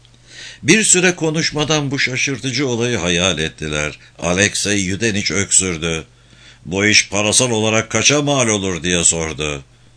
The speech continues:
"Milyarlarca dolara." Yudeniç'in yüzündeki ifade sertleşince,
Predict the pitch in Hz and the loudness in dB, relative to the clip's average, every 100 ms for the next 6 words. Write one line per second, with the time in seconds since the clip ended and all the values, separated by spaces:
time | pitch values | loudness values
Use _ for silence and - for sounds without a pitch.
0 | - - - 69 85 87 90 85 95 101 | -20 -20 -20 -12 -10 -6 -4 -4 -4 -4
1 | 85 87 82 78 78 73 73 - - - | -4 -6 -6 -6 -6 -6 -8 -12 -20 -20
2 | - - - - 95 139 160 180 170 - | -20 -20 -20 -10 -2 2 4 2 2 0
3 | 160 143 147 147 143 143 135 127 127 120 | 0 0 0 0 -2 -2 -2 -2 -2 0
4 | 127 117 113 117 101 113 110 82 90 | 0 0 0 -2 -2 0 0 0 -2